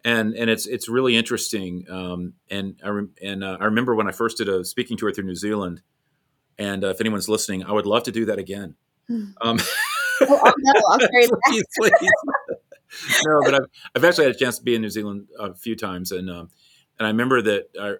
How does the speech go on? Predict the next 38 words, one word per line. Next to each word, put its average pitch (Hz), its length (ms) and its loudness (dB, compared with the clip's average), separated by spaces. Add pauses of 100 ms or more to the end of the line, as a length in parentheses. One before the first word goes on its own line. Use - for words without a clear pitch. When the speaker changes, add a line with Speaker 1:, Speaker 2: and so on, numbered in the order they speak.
Speaker 1:
the 104 160 -10
one 120 160 -4
guy 117 120 -2
said, 104 220 -4
"Yeah, 110 320 0
that's 110 280 -4
just - 240 -8
the 104 80 -14
New 98 140 -8
Zealand 104 400 -6
tall 95 180 -6
poppy 104 340 -6
syndrome." 87 640 -12
They 92 80 -8
were 85 80 -8
talking 98 160 -4
about - 220 -8 (220)
an 95 80 -10
attitude 95 320 -10
toward 90 120 -8
a - 40 -20
particular 85 280 -12
leader. 92 160 -4
And 78 60 -10
I 78 40 -16
said, 87 160 -10
"Okay, 90 140 -6
you 90 140 -6
lost 85 280 -10
me 85 100 -20
on 80 120 -20
that. 73 200 -20 (300)
Speaker 2:
Hmm. - 120 -12
Speaker 1:
Um, 76 280 -12
what 92 100 -6
do 87 80 -10
you 85 40 -12
mean?" 80 220 -14